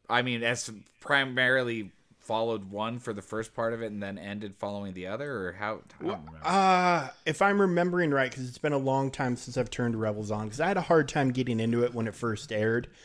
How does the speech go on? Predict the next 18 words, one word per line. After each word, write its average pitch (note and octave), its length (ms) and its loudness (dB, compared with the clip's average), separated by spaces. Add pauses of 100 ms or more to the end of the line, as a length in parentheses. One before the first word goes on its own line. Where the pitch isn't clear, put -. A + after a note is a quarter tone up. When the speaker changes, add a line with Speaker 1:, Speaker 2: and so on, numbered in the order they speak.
(540)
Speaker 2:
um, B2 80 4 (360)
Speaker 1:
Mm-hmm. C3 80 -6 (340)
Speaker 2:
is C3 120 0
that C3+ 260 0
Kanan D#3+ 680 0
found, B2+ 680 -2 (380)
is C3 160 0
that C#3 160 4
it - 60 -10
followed D3+ 500 4
Kanan, B2 380 2
but A2+ 100 -4
he C3 160 -2
found B2+ 420 2
Ezra A#2 400 2
very A2+ 360 2
quickly D3+ 720 0 (680)
and A2+ 560 2